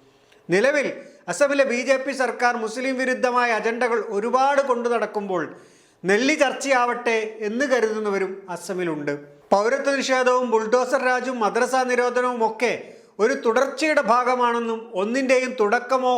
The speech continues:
ഒടുക്കമോ അല്ലെന്നും തെളിയിക്കാൻ നെല്ലിയെക്കുറിച്ചുള്ള ചർച്ച ഉപകരിക്കുമെന്നും ഇവർ വിശ്വസിക്കുന്നു. കോൺഗ്രസും ബി ജെ പിയും മാറി മാറി ഭരിക്കുമ്പോഴും ന്യൂനപക്ഷങ്ങൾ അവഗണിക്കപ്പെടുകയും അതിലേറെ ആക്രമിക്കപ്പെടുകയുമായിരുന്നു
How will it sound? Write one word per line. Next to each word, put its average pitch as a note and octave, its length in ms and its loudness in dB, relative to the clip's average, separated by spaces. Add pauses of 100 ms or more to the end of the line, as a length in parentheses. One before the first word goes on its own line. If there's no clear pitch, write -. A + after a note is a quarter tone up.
ഒടുക്കമോ C4 560 0
അല്ലെന്നും A3+ 400 -2
തെളിയിക്കാൻ G#3 500 -2 (540)
നെല്ലിയെക്കുറിച്ചുള്ള A3 840 0 (100)
ചർച്ച G3 340 -2
ഉപകരിക്കുമെന്നും G#3+ 680 -2 (260)
ഇവർ F#3 160 0 (220)
വിശ്വസിക്കുന്നു. D#3 640 -8 (880)
കോൺഗ്രസും A#3 580 0
ബി A#3 80 0 (100)
ജെ B3+ 160 4
പിയും B3+ 280 -2
മാറി B3+ 360 2
മാറി C4 280 2
ഭരിക്കുമ്പോഴും A3+ 640 0 (440)
ന്യൂനപക്ഷങ്ങൾ A#3+ 760 0
അവഗണിക്കപ്പെടുകയും A#3 920 0
അതിലേറെ B3 460 0 (440)
ആക്രമിക്കപ്പെടുകയുമായിരുന്നു A#3+ 1300 2